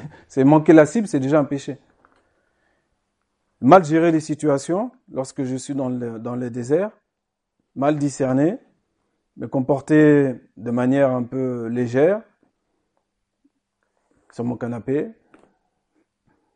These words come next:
dire, « Bon, Dieu, de toute façon, tu, tu t'occupes de tout, tu es plus grand, tu es merveilleux, et puis je te laisse tout gérer. » Et oublier qu'en fait, c'est peut-être un temps où il m'appelle à rentrer en profondeur dans sa parole,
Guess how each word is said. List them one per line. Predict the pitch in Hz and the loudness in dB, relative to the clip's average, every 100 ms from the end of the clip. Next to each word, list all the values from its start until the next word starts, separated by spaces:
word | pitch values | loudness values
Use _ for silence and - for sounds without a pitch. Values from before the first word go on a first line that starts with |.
| _ _ - | _ _ -12
dire, « | 120 156 | -6 -4
Bon, | 120 113 | -4 -6
Dieu, | 113 | -4
de | 127 | -4
toute | 110 | -6
façon, | 104 110 | -8 -10
tu, | 107 104 104 101 - | -8 -10 -10 -16 -18
tu | - | -14
t'occupes | 120 143 139 | -8 -6 -2
de | 139 | -4
tout, | 135 170 165 | -2 -2 -2
tu | 160 | -6
es | 120 | -6
plus | 143 | -2
grand, | 131 135 160 170 170 165 160 | 0 4 6 6 2 -2 -10
tu | 143 | -10
es | 127 | -6
merveilleux, | 123 139 131 127 131 160 170 156 147 156 _ _ _ _ _ _ _ _ _ _ - | -4 -2 -2 -2 0 0 0 -2 -6 -14 _ _ _ _ _ _ _ _ _ _ -20
et | |
puis | 143 131 | -12 -8
je | |
te | - | 0
laisse | 139 143 - | 2 2 0
tout | 147 | -2
gérer. » | 135 131 160 - _ _ _ _ _ _ _ _ _ _ _ _ _ - | 0 -2 -4 -6 _ _ _ _ _ _ _ _ _ _ _ _ _ 0
Et | |
oublier | 147 139 147 220 | 2 6 6 6
qu'en | 160 | 4
fait, | 147 208 | 2 -2
c'est | 190 | -4
peut-être | 160 185 160 | -2 0 0
un | 147 | 0
temps | 185 | 0
où | 190 | 2
il | 151 | 4
m'appelle | 135 127 185 160 117 | 2 2 0 0 -2
à | 131 | -6
rentrer | 131 131 147 | -6 -4 -6
en | 127 | -6
profondeur | 123 - 135 143 120 _ | -8 -6 -4 -4 -6 _
dans | - 123 | -14 -12
sa | 123 110 | -10 -12
parole, | 113 113 175 | -10 -10 -10